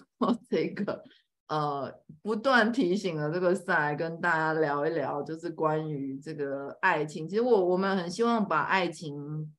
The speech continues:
关于爱情这个系列去分很多集讲。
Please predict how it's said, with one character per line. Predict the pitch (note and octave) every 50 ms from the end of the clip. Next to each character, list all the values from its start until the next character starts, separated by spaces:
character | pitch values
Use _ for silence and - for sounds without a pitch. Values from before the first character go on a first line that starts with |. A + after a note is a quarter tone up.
| _ _
关 | - F#3+ G3 G3+
于 | F#3
爱 | E3+ D#3 F#3 F3
情 | F3 F3+ D#3+ C#3 C#3+
这 | D#3 D#3
个 | D3 D3 C#3 A2+ G#2+
系 | D3+ - - - F#3 F3+ D3+ D3
列 | D3 E3 D#3+ C3+ B2+
去 | A#2+ - - F#3
分 | D#3 D#3 - E3 D#3 D#3+ F3+
很 | F#3 - - -
多 | D3+ D3+ D3 D3 D3+
集 | D3+ - - - - D3
讲。 | - - - -